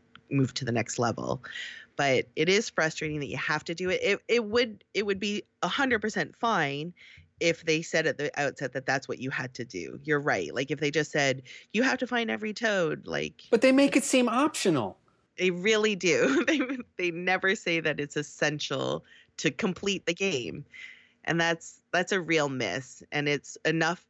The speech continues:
Speaker 1: probably to turn a lot of people off playing the game. But here was my take on it. And so I had played the game a few years ago, and then I thought,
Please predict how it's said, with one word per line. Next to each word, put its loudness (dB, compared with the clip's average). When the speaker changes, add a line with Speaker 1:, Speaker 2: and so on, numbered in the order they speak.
Speaker 1:
probably -4
to -6
turn 0
a 0
lot 0
of 0
people -6
off -6
playing -4
the -4
game. -6
But 2
here 2
was 2
my 2
take -6
on -2
it. -2
And -2
so 4
I 2
had 4
played -2
the -4
game -4
a -4
few -10
years -4
ago, 2
and 0
then 2
I 2
thought, -2